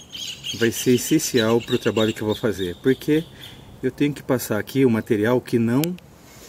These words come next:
resseque. Ele continue, ele continua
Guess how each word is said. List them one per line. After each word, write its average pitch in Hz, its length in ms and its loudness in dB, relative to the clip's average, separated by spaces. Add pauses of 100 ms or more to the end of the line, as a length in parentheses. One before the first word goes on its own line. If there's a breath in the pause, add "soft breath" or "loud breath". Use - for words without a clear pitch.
(460 loud breath)
resseque. 113 680 0 (600 loud breath)
Ele 120 220 4
continue, 104 720 0 (960 loud breath)
ele 107 140 -2
continua 104 760 -2